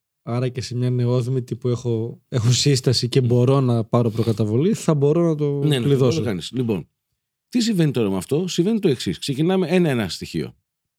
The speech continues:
Speaker 2: Αφού λέει αυτό το πράγμα κυβέρνηση, λέει ταυτόχρονα κυβέρνηση, μιλάμε για κίνητα πλέον που είναι άνω των εκατόν είκοσι τετραγωνικών μέτρων, δεν θα μπορεί να νοικιάσει, να αγοράσει την μικρότερο σπίτι, και θα απογορεύσουμε και τη βραχυχρόνια μίσθωση.
Speaker 1: Από εκεί και μετά.
Speaker 2: Ναι.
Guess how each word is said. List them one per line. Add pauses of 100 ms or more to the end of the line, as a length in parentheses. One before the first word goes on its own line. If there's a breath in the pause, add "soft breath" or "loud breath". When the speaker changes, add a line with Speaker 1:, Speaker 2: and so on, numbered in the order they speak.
(220)
Speaker 2:
Αφού
λέει
αυτό
το
πράγμα
κυβέρνηση,
λέει
ταυτόχρονα
κυβέρνηση,
μιλάμε
για
κίνητα
πλέον
που
είναι
άνω
των
εκατόν
είκοσι
τετραγωνικών
μέτρων, (380)
δεν
θα
μπορεί
να
νοικιάσει,
να
αγοράσει
την
μικρότερο
σπίτι, (360)
και
θα
απογορεύσουμε
και
τη
βραχυχρόνια
μίσθωση.
Speaker 1:
Από
εκεί
και
μετά.
Speaker 2:
Ναι.